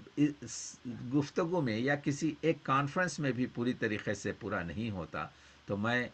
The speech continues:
ममनून हूँ कि आप लोग तशरीफ़ लाए और मुझे एक मौका मिला कि कुछ आप लोगों के सामने गालिब बहैसियत तरक्की पसंद शायर, जो उस ज़माने में इससे पहले ये मतालिब और ये मसाइल देखे नहीं गए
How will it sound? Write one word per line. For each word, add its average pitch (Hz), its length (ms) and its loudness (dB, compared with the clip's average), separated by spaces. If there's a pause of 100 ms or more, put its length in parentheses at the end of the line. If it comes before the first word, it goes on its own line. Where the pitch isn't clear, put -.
(120)
ममनून 135 420 2
हूँ 151 180 4
कि 143 100 0
आप 120 220 6
लोग 123 180 2
तशरीफ़ 135 400 0
लाए 123 240 4 (300)
और 110 220 4
मुझे 110 280 2
एक 113 120 -2
मौका 110 320 2
मिला 113 300 4 (340)
कि 117 100 -2
कुछ - 280 -4
आप 95 200 0
लोगों 110 220 -4
के 110 120 -4
सामने 87 480 -2 (280)
गालिब 107 420 2
बहैसियत 101 600 0 (140)
तरक्की 92 360 0
पसंद 131 400 -2
शायर, 82 440 0 (320)
जो 98 180 0
उस 101 180 2
ज़माने 107 420 0
में 107 140 0
इससे 104 300 -2
पहले 123 380 2
ये 95 380 2
मतालिब 107 800 2 (300)
और 98 200 2
ये 147 200 4
मसाइल 123 480 4
देखे 110 320 0
नहीं 160 340 0
गए 90 240 0